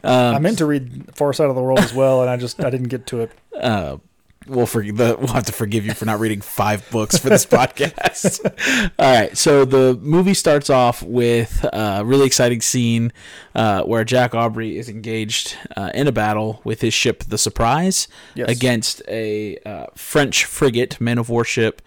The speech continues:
Speaker 2: Yeah.
Speaker 1: uh, called the Akron.
Speaker 2: Yeah.
Speaker 1: Um, and
Speaker 2: Which is a Greek river. It's, it's something to do with the underworld.
Speaker 1: Okay. Styx is the only one I know.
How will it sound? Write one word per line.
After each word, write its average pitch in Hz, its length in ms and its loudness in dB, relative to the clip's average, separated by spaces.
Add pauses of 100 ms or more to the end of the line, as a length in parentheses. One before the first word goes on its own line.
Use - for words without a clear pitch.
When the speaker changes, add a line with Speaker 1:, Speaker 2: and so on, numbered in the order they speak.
(140)
Speaker 2:
Yeah. 123 140 -8 (120)
Speaker 1:
uh, 110 520 2 (100)
called 113 260 2
the 110 140 -2
Akron. 117 500 0 (380)
Speaker 2:
Yeah. 117 140 -6
Speaker 1:
Um, 95 500 -6 (420)
and 117 540 0
Speaker 2:
Which 107 100 2
is - 140 0
a 147 40 0
Greek 180 400 -6 (1600)
river. 214 680 -10 (220)
It's, - 400 -10
it's 175 200 -8
something 208 640 -8
to 170 80 -4
do 151 160 0
with 147 160 0
the 131 80 -6
underworld. 113 540 -6
Speaker 1:
Okay. 104 320 -2
Styx - 340 2
is 110 80 -2
the 110 80 -2
only 107 140 0
one 101 100 -2
I 98 100 -2
know. 101 260 -4